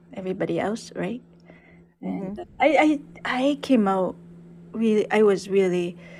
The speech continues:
Speaker 1: um, lucky and somehow miraculous. I'm still really good friends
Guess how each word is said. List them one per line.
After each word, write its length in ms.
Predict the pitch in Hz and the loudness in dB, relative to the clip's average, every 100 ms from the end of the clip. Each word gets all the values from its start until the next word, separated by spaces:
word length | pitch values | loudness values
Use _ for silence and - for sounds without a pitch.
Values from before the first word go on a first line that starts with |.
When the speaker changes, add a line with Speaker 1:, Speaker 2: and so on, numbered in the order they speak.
| - - | -20 -14
Speaker 1:
um, 440 | - - - 202 175 - | -8 -6 -6 -8 -12 -14
lucky 480 | 220 185 180 196 170 | -6 -6 -6 -6 -6
and 440 | - 196 180 180 202 - - | -6 -8 -6 -6 -8 -16 -20
somehow 640 | - 202 180 185 180 175 - - - - - - - | -6 -4 -4 -4 -4 -6 -12 -20 -20 -20 -20 -20 -10
miraculous. 680 | 185 180 175 170 196 180 - | -4 -2 -2 0 0 0 -2
I'm 140 | 185 | -6
still 460 | 185 - 214 190 175 | -6 -6 -2 0 0
really 260 | 180 185 180 | 0 -2 -2
good 240 | 190 185 | -2 -4
friends 540 | - 196 196 185 - | -4 -2 -4 -6 -12